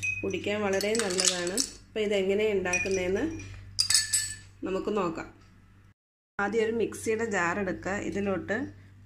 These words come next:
ഒരു പിടി പുതിനയുടെ ഇലയാണിത്, ഇതിട്ട് കൊടുക്കാം. ഇനി ഇതിലോട്ട് ഒരു പീസ്, ചെറിയ പീസാണ് ഇഞ്ചി, പിന്നെ ഒരു പച്ചമുളക്. എരി കൂടുതലാണെങ്കിൽ പകുതി മതി,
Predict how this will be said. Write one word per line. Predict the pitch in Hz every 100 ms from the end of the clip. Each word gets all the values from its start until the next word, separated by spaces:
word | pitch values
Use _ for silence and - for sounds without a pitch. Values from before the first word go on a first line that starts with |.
| - -
ഒരു | 208 240
പിടി | 220 226 -
പുതിനയുടെ | 196 196 202 202 208 196
ഇലയാണിത്, | 175 180 175 170 180 -
ഇതിട്ട് | 180 175
കൊടുക്കാം. | 165 160 170 190 - - - - - - - - - - - - - - - -
ഇനി | 226 214
ഇതിലോട്ട് | 196 190 196 240 - 196
ഒരു | 214 220
പീസ്, | 202 202 226 269 - - - -
ചെറിയ | 214 220 247
പീസാണ് | 220 208 190 196 208
ഇഞ്ചി, | 190 190 202 240 277 - - - - - - - - - - - - -
പിന്നെ | 220 220 240 -
ഒരു | 247 269
പച്ചമുളക്. | 233 226 208 190 175 - - 196
എരി | 226 226
കൂടുതലാണെങ്കിൽ | 208 196 220 233 202 196 208 269 254
പകുതി | 208 220 247 214
മതി, | 170 190